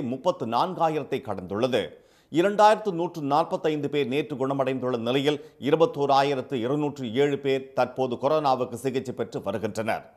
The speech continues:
கொரோனா பரவலை தடுக்க பிறப்பிக்கப்பட்ட ஊரடங்கு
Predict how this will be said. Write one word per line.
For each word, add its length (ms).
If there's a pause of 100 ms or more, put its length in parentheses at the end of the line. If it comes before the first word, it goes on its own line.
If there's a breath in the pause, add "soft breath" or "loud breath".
(360 soft breath)
கொரோனா 320 (100)
பரவலை 380
தடுக்க 280 (120)
பிறப்பிக்கப்பட்ட 680 (160)
ஊரடங்கு 420